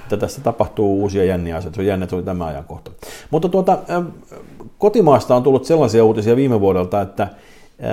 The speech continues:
ähm, viime vuonna mä itse siirtynyt käyttämään tämmöistä kestomaskia, mutta, mutta silti, äh,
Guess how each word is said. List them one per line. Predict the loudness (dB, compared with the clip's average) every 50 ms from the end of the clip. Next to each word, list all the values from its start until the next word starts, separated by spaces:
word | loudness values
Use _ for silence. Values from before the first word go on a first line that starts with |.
| -2 -2
ähm, | -4 -6 -10 -12 -18 _ -20 -14 -6
viime | -4 -2 0 0 0
vuonna | 0 0 0 0
mä | 0
itse | 0 2 0 0 0
siirtynyt | 0 -2 -2 -2 -2 -4 -6 -2
käyttämään | -2 -2 -2 0 -2 -4 -4
tämmöistä | -4 -6 -8 -8
kestomaskia, | -4 -2 -2 -2 -2 -4 -8 -6 -6 -8 -8 -10 -10 -8 -8 -8
mutta, | -8 -10 -10 -6 -6 -6 -6 -6
mutta | -10 -10 -8 -6 -6
silti, | -4 -4 -4 -4 -6 -8 -8 -8 -8 -8
äh, | -8